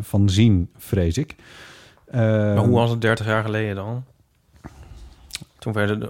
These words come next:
Speaker 2: <laughs> homo's nog geste-, gestedigd
Speaker 1: Ja.
Speaker 2: op het schoolplein of zo?
Speaker 1: Ja, ja, weet ik eigenlijk ook niet. Ik,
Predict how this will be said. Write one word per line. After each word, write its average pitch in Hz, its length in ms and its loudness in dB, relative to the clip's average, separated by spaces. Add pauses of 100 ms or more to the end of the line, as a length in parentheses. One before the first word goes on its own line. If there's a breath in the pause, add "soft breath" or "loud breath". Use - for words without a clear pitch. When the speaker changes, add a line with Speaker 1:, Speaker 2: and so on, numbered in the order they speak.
(140)
Speaker 2:
<laughs> - 100 -12
homo's 139 320 2
nog 113 240 0
geste-, - 440 -2 (240 loud breath)
gestedigd 151 720 2
Speaker 1:
Ja. 113 200 4
Speaker 2:
op 110 60 4
het 92 100 2
schoolplein 147 640 0
of 151 100 -6
zo? 151 320 0
Speaker 1:
Ja, 107 460 2 (140)
ja, 98 240 2
weet 95 140 0
ik 95 80 -4
eigenlijk 98 360 -2
ook 104 80 0
niet. 92 360 -4
Ik, 98 120 -14